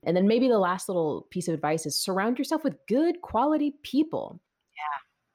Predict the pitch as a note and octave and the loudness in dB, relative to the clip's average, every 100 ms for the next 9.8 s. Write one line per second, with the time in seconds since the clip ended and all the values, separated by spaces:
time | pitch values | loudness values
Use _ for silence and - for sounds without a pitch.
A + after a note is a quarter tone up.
0 | - D4 D#4 D4 F4 F4 D#4+ G#3+ B3 C4+ | -2 2 2 2 2 0 -2 -2 -2 0
1 | D#4 - B3+ B3 A#3+ G3+ A#3+ G#3+ G#3+ A#3+ | -4 -4 -4 0 0 0 0 0 2 2
2 | G#3 C#3 C3+ G#3+ A#3+ C4 G3 G#3 C4 C#4 | 0 0 0 -2 0 0 0 0 0 0
3 | D4 D4+ D#4+ D#4+ F#3+ F3+ - G#3 F#3+ F3 | -2 -2 -4 -4 -2 -2 0 0 0 0
4 | D3 D3 F#3 C#4 - _ _ _ C4 D4 | 0 0 0 -2 -4 _ _ _ 0 2
5 | D4 C#4 C4+ B3 C#4+ C#4+ B3 - B3+ A3 | 2 2 2 0 0 -4 -4 -4 -4 -2
6 | D4 G3+ - A3 A3 G#3 G#3+ G#3+ - G#3 | 0 -2 0 2 2 0 -4 -4 -4 -6
7 | A3 G3 A3 A3 A#3+ B3 E3 D3+ F#3 C4 | -4 -2 0 0 2 2 0 0 0 0
8 | G3+ A3 G#3+ B3+ G3 G#3 C#4+ D4+ D4+ D#4+ | -2 -4 0 2 2 0 -4 -6 -6 -6
9 | C#4 E3 C#3+ F3+ B3+ - E3+ - | -6 -2 0 0 -2 -4 -6 -8